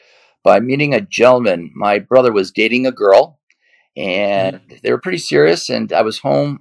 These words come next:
Speaker 1: visiting the family here in Cleveland, Ohio. They invited our family over for dinner, and we started chatting, and I asked this gentleman what he did for a living. He had this beautiful home in Shaker Heights, and he goes, "Oh, I'm a bill collector." And I go, "You're a what?" He goes,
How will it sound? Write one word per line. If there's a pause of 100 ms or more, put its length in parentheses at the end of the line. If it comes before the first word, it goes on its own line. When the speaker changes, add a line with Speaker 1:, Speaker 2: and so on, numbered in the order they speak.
(120)
Speaker 1:
visiting
the
family
here
in
Cleveland,
Ohio. (420)
They
invited
our
family
over
for
dinner, (100)
and
we
started
chatting,
and
I
asked
this
gentleman
what
he
did
for
a
living. (400)
He
had
this
beautiful
home
in
Shaker
Heights,
and
he
goes,
"Oh,
I'm
a
bill
collector." (540)
And
I
go,
"You're
a
what?" (140)
He
goes,